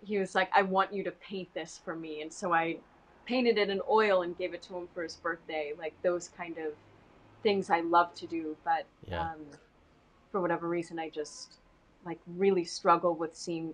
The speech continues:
Speaker 1: seeing them through if I'm not being held accountable. But then I can't expect other people to hold me accountable. I have to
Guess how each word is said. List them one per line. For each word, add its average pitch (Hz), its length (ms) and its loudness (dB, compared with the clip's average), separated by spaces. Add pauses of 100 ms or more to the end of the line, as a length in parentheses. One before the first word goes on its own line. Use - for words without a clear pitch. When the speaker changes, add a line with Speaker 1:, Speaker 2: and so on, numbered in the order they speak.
(160)
Speaker 1:
seeing 208 360 4
them 170 280 2
through 185 320 2
if 165 140 -8
I'm 170 180 -2
not 160 340 4 (1200)
being 208 220 6
held 185 220 0
accountable. 170 680 -2
But 202 160 -2
then 220 140 10
I 208 80 8
can't 240 240 2
expect 233 540 6
other 285 220 10
people 220 300 -14
to 185 60 -10
hold 180 220 -6
me 175 120 -8
accountable. 170 540 -4
I 170 80 2
have 175 380 0
to 170 280 -6